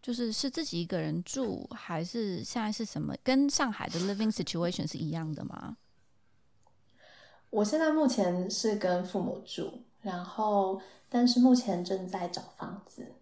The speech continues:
Speaker 2: 就是希望可以找离公司近一点的。
Speaker 1: 嗯。
Speaker 2: 嗯。
Speaker 1: <laughs> 所以你说原本在上海是自己住，还是也是跟父母住？
Speaker 2: 我原本在上海其实跟父母住，因为我们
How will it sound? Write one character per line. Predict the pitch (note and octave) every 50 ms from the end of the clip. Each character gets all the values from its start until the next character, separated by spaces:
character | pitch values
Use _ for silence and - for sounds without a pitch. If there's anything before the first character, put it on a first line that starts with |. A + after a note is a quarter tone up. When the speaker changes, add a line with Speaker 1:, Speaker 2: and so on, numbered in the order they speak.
| _
Speaker 2:
就 | - - G3+
是 | G3 - G3+
希 | G3+ - - A#3
望 | A#3+ A#3+ A#3 A#3
可 | A3+ - - F#3
以 | F#3 F#3 F#3 F3+ F3+
找 | - - E3 - - -
离 | - - E3
公 | E3 - E3 F3
司 | - - -
近 | - - - - G3 - - -
一 |
点 | - - - - - - -
的。 | - - _ _ _ _ -
Speaker 1:
嗯。 | G#3 G3+ G3 F3+ - - F#3+ G3 F#3+
Speaker 2:
嗯。 | F#3+ A3+ A3+ - - - -
Speaker 1:
<laughs> | - - - -
所 | B3+ - - - C#4+
以 |
你 | C#4 A3+ F#3
说 | G3 B3+ D4 C4 - - - - -
原 | - B3+ F4+
本 | - -
在 | G3 C4
上 | C#4 - A#3+
海 | G#3 D3+
是 | D#3 A3 G#3
自 | G#3+ B3
己 | F#3+ E3 E3
住， | F3+ G3 G3
还 | F#3 D#3+
是 | D#3+ - G#3
也 | C#3
是 | - - E3+
跟 | - - D#3+ E3
父 | - F3+
母 | E3 A#2 A#2 G2
住？ | E2+ - B2+ G#2+ E2 G3+ - _ _ _ _ _ _ _ _ - - - - - - - - - -
Speaker 2:
我 | - G#3+
原 | A3 A3+ B3
本 | C#4 C4+
在 | B3+ B3+ C4
上 | - C4 A#3+
海 | A3+ F3
其 | E3 - F3
实 | F3+ F3+
跟 | F3+ F3+ F3+ F3+
父 | - -
母 | F#3 F3+ - - -
住， | - - - - - - - -
因 | A3+ A#3 B3+
为 | C4+ C4 B3+ A#3
我 | G#3 G3 - F#3+
们 | F3+ F3+ F3+ F3+ F#3 F#3 G3 -